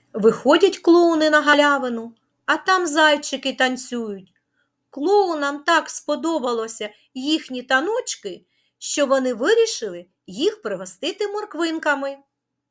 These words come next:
Скільки зайчиків, малята? Правильно,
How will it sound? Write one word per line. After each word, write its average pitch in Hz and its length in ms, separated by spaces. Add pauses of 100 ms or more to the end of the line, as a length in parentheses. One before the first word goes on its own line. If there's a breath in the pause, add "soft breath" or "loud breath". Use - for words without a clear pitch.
(360)
Скільки 359 540
зайчиків, 226 580
малята? 214 480 (1400)
Правильно, 185 800